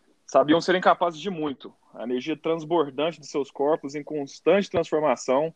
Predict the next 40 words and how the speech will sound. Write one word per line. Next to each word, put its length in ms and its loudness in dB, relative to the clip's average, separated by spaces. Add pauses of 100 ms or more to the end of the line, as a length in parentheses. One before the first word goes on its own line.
(400)
fluía 360 4
como 180 0
a 40 2
fluente 420 -4
de 80 -4
um 40 -2
rio 140 -2
sem 220 -4
fim. 300 -8 (880)
Em 140 -2
seu 220 4
interior, 460 6
o 60 0
impulso 500 0
da 180 4
fonte 300 -6
de 120 -10
criar 300 2
e 40 2
transformar. 760 -4 (680)
Fazer 380 0
a 60 4
partir 540 0
deles 340 -4
próprios. 640 -8 (1160)
O 100 4
lugar 260 6
onde, 220 -4
onde 240 -6
eles 100 -6
se 80 -14
encontravam, 760 2
o 40 -6
início 300 -8
de 40 -20
todas 240 -6
as 180 -6
coisas, 680 -4 (120)
da 120 -2
origem, 560 -4